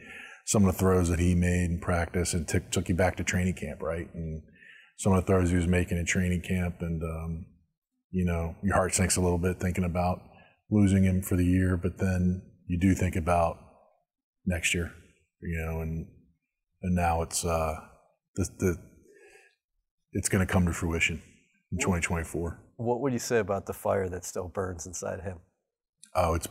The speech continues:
Speaker 1: it's still blazing. You know, he's, uh, he's the ultimate competitor, you know, and he's, he's someone that wants to prove everybody wrong, you know, and so,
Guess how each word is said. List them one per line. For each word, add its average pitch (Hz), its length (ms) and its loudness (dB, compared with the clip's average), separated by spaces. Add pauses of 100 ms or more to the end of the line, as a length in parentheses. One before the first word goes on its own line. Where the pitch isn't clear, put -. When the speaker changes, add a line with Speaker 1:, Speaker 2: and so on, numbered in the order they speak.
Speaker 1:
it's 92 200 2
still 87 200 2
blazing. 78 460 -2 (440)
You 90 180 4
know, 80 220 0
he's, 80 320 -2
uh, 78 160 -6 (460)
he's 104 180 6
the 98 80 6
ultimate 90 340 2
competitor, 80 580 -4 (220)
you 82 160 -2
know, 78 200 -2
and 80 180 -6
he's, 82 400 -6 (540)
he's - 180 4
someone 90 220 2
that 85 100 0
wants 85 180 -2
to - 60 -10
prove 82 240 -2
everybody 80 440 -4
wrong, 78 340 -8 (460)
you 80 200 -4
know, 76 140 -6
and 78 100 -6
so, 78 300 -4